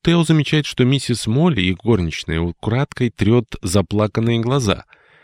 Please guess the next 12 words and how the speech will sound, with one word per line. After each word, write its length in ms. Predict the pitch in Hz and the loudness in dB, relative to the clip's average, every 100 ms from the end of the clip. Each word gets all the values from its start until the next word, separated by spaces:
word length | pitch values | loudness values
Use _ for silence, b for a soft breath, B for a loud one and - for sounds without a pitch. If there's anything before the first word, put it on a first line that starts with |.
| b b b - | b b b -4
Тео 160 | 76 71 | -2 -2
всегда 480 | - 82 87 123 | -4 -4 0 0
тревожится, 640 | 92 - 73 78 - - - | 0 -2 0 0 -2 -6 -6
когда 320 | 80 82 80 | -6 -2 -2
у 80 | 78 | 0
кого-нибудь 480 | 85 78 80 78 - | -2 -2 -2 -4 -4
рядом 240 | 78 80 | -4 -4
случается 560 | - 87 - 82 - 85 | -8 -6 -4 -6 -4 -4
беда, 400 | 113 127 104 80 | -2 0 2 0
чего 340 | - 107 151 | -4 -4 -2
нельзя 360 | 175 156 110 123 | 0 0 0 -2
сказать 440 | - 107 117 - | -2 -2 -2 -4